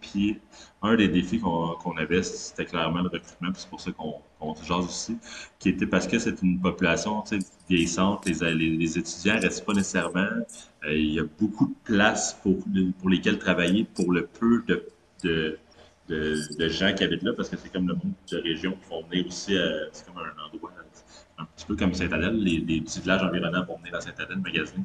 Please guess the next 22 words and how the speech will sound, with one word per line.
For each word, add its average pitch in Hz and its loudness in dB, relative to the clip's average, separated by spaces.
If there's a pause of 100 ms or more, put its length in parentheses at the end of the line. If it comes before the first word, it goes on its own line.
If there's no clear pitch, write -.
tout - -12
ça. - -4 (580)
Euh, 76 2 (720)
est-ce 95 -2
que 127 2
vous 113 4
avez 95 8
ces 98 2
problèmes-là 92 6
de 95 4
votre 92 4
côté ? 92 0
C'est - 0
quoi, 110 2
c'est - -6
quoi 113 -2
les 95 2
défis 85 -2
que 90 2
vous 92 0
avez 87 4
de, 76 0